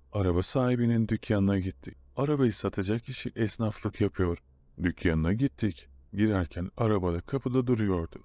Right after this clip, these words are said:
Sağına soluna gelişi güzel baktı. Araç sahibiyle hem pazarlık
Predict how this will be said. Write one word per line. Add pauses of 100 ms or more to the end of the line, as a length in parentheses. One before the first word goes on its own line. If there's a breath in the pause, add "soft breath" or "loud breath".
(140)
Sağına
soluna
gelişi
güzel
baktı. (440)
Araç
sahibiyle
hem
pazarlık